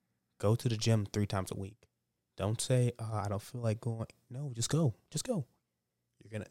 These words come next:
those two hours that you're gonna do, go sit on the couch, or you're gonna go sit at home, or you're gonna, if you're gonna do something productive, you have other days to do those things that are productive,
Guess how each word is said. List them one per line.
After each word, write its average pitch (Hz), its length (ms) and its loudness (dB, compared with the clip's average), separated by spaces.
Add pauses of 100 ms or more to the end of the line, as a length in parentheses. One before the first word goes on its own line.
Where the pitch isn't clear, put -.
those 123 220 0
two 151 220 0
hours 107 260 2
that - 180 -8
you're 98 120 -4
gonna 107 160 -2
do, 98 300 0
go 92 80 2
sit - 200 -4
on 101 80 -2
the - 80 -2
couch, 101 460 -4
or 104 200 -8
you're 92 80 -18
gonna 92 160 -8
go 92 80 -4
sit 101 220 -4
at 123 80 0
home, 104 300 -4 (100)
or 101 140 0
you're 98 120 -2
gonna, 98 180 -4 (360)
if 120 160 -6
you're 127 100 4
gonna 147 200 2
do 147 100 4
something 135 240 -2
productive, 117 540 -2 (200)
you 113 120 -16
have 110 180 -14
other 107 140 -2
days 104 240 -2
to - 80 -8
do - 140 -10
those 101 180 -6
things 92 160 -10
that - 100 -8
are - 40 -4
productive, 101 500 -4